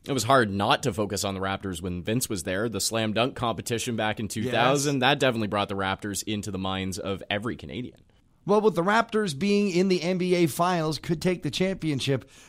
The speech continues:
Speaker 2: that's gotta be on a much bigger scale.
Speaker 1: Absolutely. Mike Akins tells us why he believes that's the case.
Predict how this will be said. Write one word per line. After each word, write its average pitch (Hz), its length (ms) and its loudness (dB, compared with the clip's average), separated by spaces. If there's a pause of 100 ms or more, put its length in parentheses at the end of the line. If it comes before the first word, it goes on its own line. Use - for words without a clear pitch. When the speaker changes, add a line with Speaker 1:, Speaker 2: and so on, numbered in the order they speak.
(140)
Speaker 2:
that's 156 360 0
gotta 143 240 2
be 123 320 -2 (220)
on 123 160 0
a - 20 0
much 107 240 -2
bigger 95 260 -6
scale. - 500 -8 (140)
Speaker 1:
Absolutely. 92 600 4
Mike 139 300 4
Akins 113 500 2
tells 110 320 0
us 101 160 0
why 120 220 4
he 107 160 -2
believes 104 360 -4
that's - 220 -8
the 95 60 -12
case. 107 400 -8